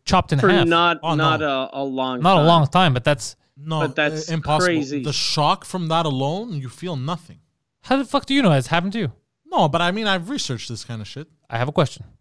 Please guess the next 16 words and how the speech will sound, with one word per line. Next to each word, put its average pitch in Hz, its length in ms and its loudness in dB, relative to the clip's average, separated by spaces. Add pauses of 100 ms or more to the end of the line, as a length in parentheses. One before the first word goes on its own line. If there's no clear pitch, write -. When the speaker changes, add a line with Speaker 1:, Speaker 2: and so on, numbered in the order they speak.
(220)
Speaker 3:
Yes. 104 100 -14
Speaker 1:
Do 139 80 4
you 170 60 8
remember 175 280 4
when 151 160 2
you 135 240 2
told 131 280 -2
me 139 120 0
that 127 140 -2
you 123 640 -2
had 139 220 -4
to 135 80 0
cut 143 240 0
a 127 60 -2
chicken's - 380 -6
head 135 200 -6